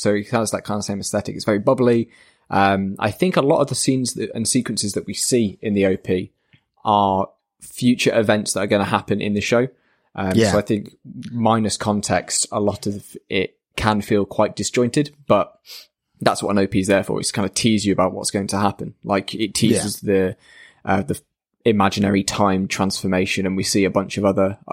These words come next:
Speaker 1: uh, I guess, automatons, the sisters that she alluded to. Um,
Speaker 2: Oh,
Speaker 1: in the
Speaker 2: God.
Speaker 1: movie.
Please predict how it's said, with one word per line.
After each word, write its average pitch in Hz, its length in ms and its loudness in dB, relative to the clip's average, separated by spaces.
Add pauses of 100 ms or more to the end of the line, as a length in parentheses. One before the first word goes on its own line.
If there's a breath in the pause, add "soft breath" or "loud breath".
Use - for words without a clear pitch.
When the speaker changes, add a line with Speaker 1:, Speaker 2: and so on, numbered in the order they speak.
(160)
Speaker 1:
uh, 113 160 2
I 107 100 2
guess, 101 380 0
automatons, 98 720 -2
the 95 120 -2
sisters 98 440 -2
that 92 120 -4
she 98 140 0
alluded 98 360 0
to. - 180 -4 (500 soft breath)
Um, - 380 -6
Speaker 2:
Oh, 165 320 4
Speaker 1:
in 143 40 -4
the - 80 -10
Speaker 2:
God. 151 280 4
Speaker 1:
movie. 98 120 -10